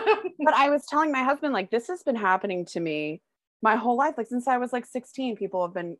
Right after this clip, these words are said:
asking me if I was pregnant. And I was, like, a, like, a hundred pounds lighter almost then.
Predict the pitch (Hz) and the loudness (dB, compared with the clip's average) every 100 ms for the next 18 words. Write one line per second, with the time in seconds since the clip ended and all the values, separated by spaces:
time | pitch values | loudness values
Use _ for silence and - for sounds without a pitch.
0 | - 170 180 - 175 165 156 165 147 147 | -2 -2 -2 -6 -10 -10 -8 -6 -6 -6
1 | - 208 233 120 92 - 196 190 - 208 | -6 -6 -6 -10 -12 -8 -6 -6 0 0
2 | 247 302 311 - _ - - 208 202 - | 0 -2 -4 -6 _ -12 -8 -8 -8 -10
3 | - 220 208 - 196 - 233 240 220 - | -6 -4 -4 -8 -8 -4 -4 -4 -8 -6
4 | 220 196 190 - 170 180 165 147 151 147 | -2 -2 -2 -4 -2 0 0 2 0 -2
5 | 131 - - - - 262 | -8 -10 -10 -10 -12 -20